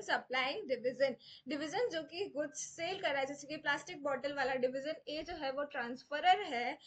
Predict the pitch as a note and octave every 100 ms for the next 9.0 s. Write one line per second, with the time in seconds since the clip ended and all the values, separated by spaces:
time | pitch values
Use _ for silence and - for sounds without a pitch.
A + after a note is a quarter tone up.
0 | - - F4 G4 D4+ C4+ D#4+ D#4 C#4+ D4+
1 | D#4+ C4+ C4 D4+ D#4 D4+ F4+ E4 B3 B3+
2 | D#4+ - C#4 C4 C4 - C#4 D#4 D#4+ C#4+
3 | F4+ - F4 C#4+ A#3+ C4+ A#3+ D4+ G4 B3+
4 | B3+ A3+ B3 G#3+ - _ _ _ _ _
5 | _ _ _ _ _ _ _ _ _ _
6 | - - - D#4 E4+ D#4 E4+ B4+ A4 D4
7 | C#4+ C#4+ D#4 E4+ E4+ E4+ D4+ F4+ C4+ C4+
8 | C4+ C4+ D#4+ C4+ C4+ - B3 A#3 -